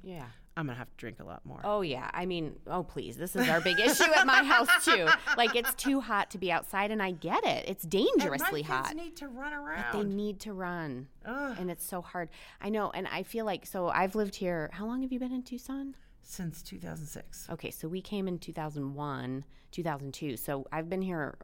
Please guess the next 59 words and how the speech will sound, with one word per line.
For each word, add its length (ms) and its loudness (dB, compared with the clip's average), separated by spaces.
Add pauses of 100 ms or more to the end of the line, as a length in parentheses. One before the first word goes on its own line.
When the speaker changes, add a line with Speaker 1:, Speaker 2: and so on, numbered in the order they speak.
(200)
Speaker 1:
like, 200 -10
you 80 -8
know, 280 -6
eighteen 440 -6
years. 480 -4
Speaker 2:
Mm-hmm. 360 -4
Speaker 1:
Um, 360 -4 (540)
and 380 0
I, 320 -2 (480)
I 160 -4
feel 280 -4
a 60 -2
difference. 400 -2
I 40 0
mean, 140 0
it 80 -2
used 300 -4
to, 240 -4
I 60 2
Speaker 2:
Yep. 80 4
Speaker 1:
remember 300 4
one 220 2
year 220 0
when 80 0
we 100 -2
had 180 -2
snow 320 2
in 200 0
the 80 2
city, 560 0
and, 160 2
Speaker 2:
Right. 120 2
Speaker 1:
you 60 2
know, 80 2
we 120 0
had, 220 -2
in 120 0
the 80 2
winter, 280 0
we 100 0
had 80 0
a 40 -2
real 240 2
monsoon, 520 2
and 120 2
it 80 -6
was 160 -6
rainy 320 -2
a 60 -2
lot, 280 2
and 100 -8
it 80 -12
was 200 -8
wet, 220 0
and 100 -10
it 80 -12
was 100 -10
cold. 420 4
And 120 -8